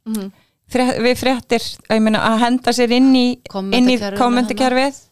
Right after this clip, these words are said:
Speaker 2: og bara fá yfir sig
Speaker 3: Skítinn
Speaker 2: bara
Speaker 3: bara.
Speaker 2: skítinn
Speaker 3: Já.
Speaker 2: og maður er einhvern veginn svona að veigra sér við því,
Speaker 1: Mhm.
Speaker 2: en við vorum líka að tala um, auðvitað ættu allir að svara fyrir svona, þú veist, sem að, bara, þú veist, að gera það rétta, sko,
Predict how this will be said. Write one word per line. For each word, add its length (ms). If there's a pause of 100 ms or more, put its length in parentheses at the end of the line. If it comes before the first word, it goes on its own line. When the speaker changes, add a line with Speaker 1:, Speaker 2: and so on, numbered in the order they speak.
(640)
Speaker 2:
og 420
bara 200
fá 460
yfir 200
sig 200 (320)
Speaker 3:
Skítinn 180
Speaker 2:
bara 220 (160)
Speaker 3:
bara. 140
Speaker 2:
skítinn 460
Speaker 3:
Já. 260
Speaker 2:
og 160
maður 220
er 120
einhvern 180
veginn 140
svona 160
að 40
veigra 320
sér 140
við 200
því, 200 (140)
Speaker 1:
Mhm. 320
Speaker 2:
en 380
við 160
vorum 160
líka 180
að 60
tala 200
um, 140
auðvitað 420
ættu 300
allir 200
að 120
svara 400
fyrir 280
svona, 380 (140)
þú 80
veist, 120
sem 160
að, 180 (720)
bara, 200
þú 160
veist, 240
að 100
gera 240
það 300
rétta, 440
sko, 300